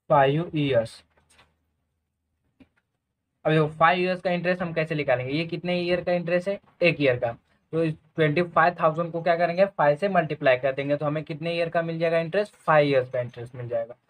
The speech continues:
तो देखो, ट्वेंटी फ़ाइव thousand multiply five, तो ट्वेंटी फ़ाइव फ़ाइव जा वन हंड्रेड ट्वेंटी फ़ाइव। यहाँ पे कितने zero है? तीन zero है, तो हम तीन zero पीछे दे देते हैं।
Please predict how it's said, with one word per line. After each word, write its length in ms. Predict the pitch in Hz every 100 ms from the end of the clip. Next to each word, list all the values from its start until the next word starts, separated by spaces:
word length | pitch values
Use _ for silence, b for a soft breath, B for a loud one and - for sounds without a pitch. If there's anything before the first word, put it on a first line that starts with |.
| _ _ _
तो 80 | 135
देखो, 200 | 127 117
ट्वेंटी 400 | 110 131 131 127
फ़ाइव 520 | 147 - _ 147 143 151
thousand 460 | 151 131 131 143 180 - - _ _ _ -
multiply 720 | 143 135 151 147 139 147 190 - _ _ _ -
five, 220 | 113 101 _ _ _ _ _ _ _ _ _ _ _ _ _ _ _ _ _ _
तो 80 | 139
ट्वेंटी 320 | 127 143 151
फ़ाइव 520 | 160 - 147 151 180 - _ _ -
फ़ाइव 220 | 147 147
जा 160 | 175 208 233 _ _ - _ -
वन 180 | 156
हंड्रेड 340 | 156 151 190 190
ट्वेंटी 300 | 170 151 147
फ़ाइव। 300 | 135 117 110 - _ _ -
यहाँ 180 | 147 147
पे 80 | 160
कितने 280 | 160 165
zero 240 | 170 175 180
है? 100 | 190
तीन 260 | - 175 151
zero 160 | 135
है, 80 | 123
तो 80 | 127
हम 100 | 135 -
तीन 160 | 156 160
zero 200 | 151 156
पीछे 340 | - 139 170 185
दे 160 | 147
देते 240 | 131 117 113
हैं। 140 | 110